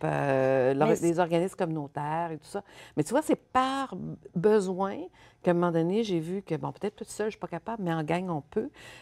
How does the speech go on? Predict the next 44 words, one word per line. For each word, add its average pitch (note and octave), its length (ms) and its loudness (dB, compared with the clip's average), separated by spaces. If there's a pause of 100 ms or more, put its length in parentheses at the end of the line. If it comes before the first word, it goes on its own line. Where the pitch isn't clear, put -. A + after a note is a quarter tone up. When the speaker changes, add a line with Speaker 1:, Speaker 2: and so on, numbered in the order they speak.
(120)
Speaker 1:
Puis - 180 -16
très C#4 300 0
jeune, G#3 460 -2
j'ai D3 160 -4
vécu C#3+ 340 -10
des F3 140 -4
belles D3+ 240 -2
expériences D#3 500 -6
comme D3+ 160 -12
ça. C4+ 160 -8
Puis B3+ 100 -6
je F3 60 -2
l'ai E3 80 4
vécu F#3 280 2
aussi, D#4 340 -4
c'était - 160 -14
pas F3+ 160 -2
l'économie D#3+ 400 0
sociale, F3+ 400 -8
mais G3 120 -2 (360)
avec D3 200 -4
un D#3 80 0
groupe D#4+ 280 -4
de A3 100 4
femmes, D4+ 480 -4
euh, E3+ 140 0
franco-ontariennes, F#3 880 -4
des F#3 140 -2
Jacqueline E3 340 -4
Pelletier, A3 540 -6 (340)
Diane D#3+ 240 0
Vachon, G#3+ 560 -6
Diane D#3 400 -6
Gibault, A3 480 0
Lise E3+ 200 -8
Latrémouille, G3 460 -2 (320)
qui F#3 120 4
à - 20 6
un - 40 6
moment F3+ 180 4
donné, F3 200 0
on A#3+ 120 0
a F3+ 80 2
eu E3+ 120 0